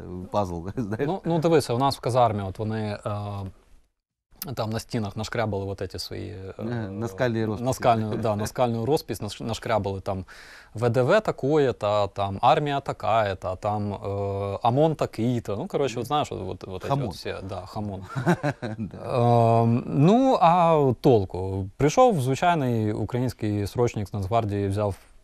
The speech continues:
Speaker 2: фарбу, в результаті це все замалював, і, і їх там не було ніколи. Тобто історія забула про те, що вони там були в принципі. Е, ну, от це, це те, що тобі можу розповісти про, е, вторую самую могучую.
Speaker 1: Та вони, вторая,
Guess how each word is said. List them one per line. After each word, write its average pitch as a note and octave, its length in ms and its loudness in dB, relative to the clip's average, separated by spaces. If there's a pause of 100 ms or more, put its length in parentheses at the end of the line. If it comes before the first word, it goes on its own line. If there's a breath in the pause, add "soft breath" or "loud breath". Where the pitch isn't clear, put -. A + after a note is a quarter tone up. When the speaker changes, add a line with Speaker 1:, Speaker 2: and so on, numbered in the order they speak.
(100)
Speaker 2:
фарбу, G2+ 440 0
в F#2+ 60 -6
результаті F#2+ 460 -6
це F#2+ 120 -10
все G2+ 140 -6
замалював, G#2 640 0
і, A2+ 60 -6 (200)
і C#3+ 200 6
їх G3 140 6
там D3 180 4
не D3 80 4
було C#3 280 4
ніколи. F#2 420 -6 (420)
Тобто A#2+ 480 4
історія B2+ 460 4
забула A#2 340 2
про G#2+ 140 -6
те, B2 140 0
що - 140 -6
вони G#2 140 -6
там G2+ 180 -6
були G#2+ 180 -4
в F#2+ 80 -6 (240)
принципі. F#2 460 -8 (680 loud breath)
Е, G2+ 160 0
ну, D#3 220 0
от - 380 -8 (200)
це, C3+ 140 -4
це - 220 -4
те, D3+ 120 0
що B2+ 140 -6
тобі G#2+ 380 -4 (380)
можу A#2 260 4
розповісти B2 480 2
про, G2 360 -6
е, G2+ 180 -8 (480)
вторую A2+ 380 -2
самую G2 400 -2
могучую. G2 440 -6 (180)
Speaker 1:
Та D#3 180 -14
вони, G#2+ 300 -18
вторая, G2+ 340 -16